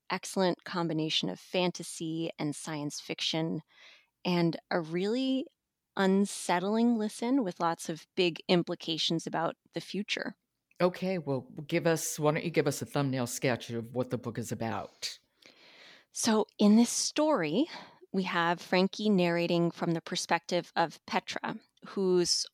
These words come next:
Speaker 1: almost thirteen years old and facing <laughs> something that's, uh, hard to think about.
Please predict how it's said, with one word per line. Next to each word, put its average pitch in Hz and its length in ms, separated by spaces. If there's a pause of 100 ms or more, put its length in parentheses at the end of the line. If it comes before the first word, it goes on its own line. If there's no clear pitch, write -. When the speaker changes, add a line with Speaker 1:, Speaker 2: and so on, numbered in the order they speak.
Speaker 1:
almost 226 440
thirteen 190 340
years 170 240
old 151 360 (120)
and 165 480 (180)
facing 170 880 (680)
<laughs> - 840
something 208 500
that's, - 240 (440)
uh, 175 260
hard 233 220
to 202 80
think 277 220
about. - 280